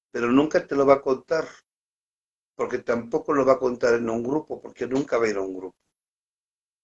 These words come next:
Ese es el problema. Y bueno,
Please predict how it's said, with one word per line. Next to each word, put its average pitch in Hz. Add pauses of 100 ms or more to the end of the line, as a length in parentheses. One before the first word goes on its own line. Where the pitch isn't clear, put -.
(920)
Ese 120
es -
el 95
problema. 92 (1300)
Y 120
bueno, 139